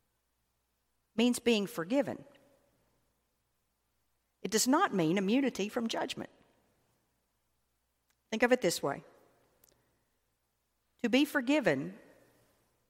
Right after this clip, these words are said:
is to be judged, and the verdict is, "You're guilty."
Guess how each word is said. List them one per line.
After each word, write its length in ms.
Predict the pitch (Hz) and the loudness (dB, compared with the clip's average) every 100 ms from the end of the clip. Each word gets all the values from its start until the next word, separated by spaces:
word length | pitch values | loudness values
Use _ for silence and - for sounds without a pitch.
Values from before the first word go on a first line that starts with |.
| _ | _
is 160 | 190 190 | -4 -2
to 100 | - | -2
be 120 | 262 | -2
judged, 600 | 247 170 135 143 - - - _ _ _ _ _ _ _ _ _ _ _ _ _ _ _ _ | 0 0 0 -2 -6 -10 -14 _ _ _ _ _ _ _ _ _ _ _ _ _ _ _ _
and 80 | 185 | -8
the 60 | 180 | 2
verdict 460 | 220 311 277 - | 6 6 4 0
is, 520 | 160 139 139 - - - - _ _ _ _ _ _ _ _ | 0 0 0 -4 -6 -12 -20 _ _ _ _ _ _ _ _
"You're 200 | 196 226 | 2 2
guilty." 400 | 185 131 - | 2 -4 -6